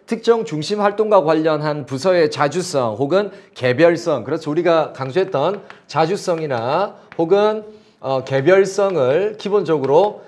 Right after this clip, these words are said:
강조해 줍니다. 그런 점에서 형식적으로, 어, 전-, 전반적으로 보면,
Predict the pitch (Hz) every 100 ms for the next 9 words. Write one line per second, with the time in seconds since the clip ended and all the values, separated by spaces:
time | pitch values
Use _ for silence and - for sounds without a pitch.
0 | - - 139 147 147 202 220 220 214 147
1 | 127 101 - - - 226 220 190 180 175
2 | - - - 214 226 220 220 202 190 185
3 | 185 190 185 - - 139 135 135 - -
4 | 147 160 175 147 165 214 196 160 147 123
5 | 131 170 214